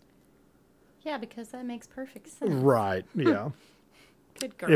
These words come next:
Speaker 2: If they were dead, his reasoning went, they would never have to go on welfare.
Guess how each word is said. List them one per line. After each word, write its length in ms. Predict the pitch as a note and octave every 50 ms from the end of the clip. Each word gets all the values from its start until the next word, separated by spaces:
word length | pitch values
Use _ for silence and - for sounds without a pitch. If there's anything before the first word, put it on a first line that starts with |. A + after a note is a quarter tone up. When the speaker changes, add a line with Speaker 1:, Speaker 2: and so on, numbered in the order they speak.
| C#3
Speaker 2:
If 40 | -
they 160 | - C#3+ D#3+
were 220 | F3+ F#3 G3 G3 F#3
dead, 580 | E3 D#3+ G3+ G3+ G3+ E3+ C3+ A#2 A#2 B2+ C3 - _ - - -
his 200 | C#3+ C3 A#2 B2+
reasoning 520 | C3 C3 C3 A#2 B2 A#2+ A#2 A2+ G#2+ G#2+
went, 340 | A2 G#2+ G#2 G#2+ A#2 - - _ - - - - - - _ _ _ -
they 160 | - C3+ C3+
would 360 | C3 C3+ C#3+ C#3 C3+ B2+ A#2
never 640 | A#2+ B2 C3 C#3 D3+ D#3 D3+ D#3 D#3 D3+ D#3 C3+ - - _ _
have 180 | - C#3 C3 -
to 60 | - C3
go 180 | B2+ B2+ B2
on 160 | C3 C3+ C3+
welfare. 560 | C3+ C3+ C3+ C3+ B2 - G#2 F2+ F2+ F#2 G#2+